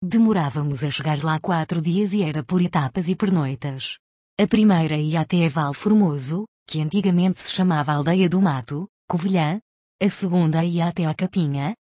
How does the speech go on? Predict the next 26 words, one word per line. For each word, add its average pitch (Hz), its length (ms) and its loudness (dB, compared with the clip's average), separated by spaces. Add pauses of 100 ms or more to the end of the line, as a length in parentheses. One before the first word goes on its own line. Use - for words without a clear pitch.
na 226 140 4
Quinta 202 340 2
do 185 100 2
Val 170 280 0
da 156 120 0
Ovelha, 139 640 -2 (180)
Fundão, 131 600 -2 (260)
atualmente 208 640 2
completamente 156 680 0
abandonada. 139 800 -2 (400)
A 233 80 4
terceira 180 500 0
até 147 240 -2
Pedrógão 160 560 0
de 160 80 0
São 233 320 4
Pedro, 170 480 0 (180)
Penamacor, 165 760 2 (280)
e 220 160 4
a 220 40 6
última 185 460 2
até 170 180 -2
ao 147 120 0
nosso 143 320 -2
destino 170 460 0
final, 156 540 0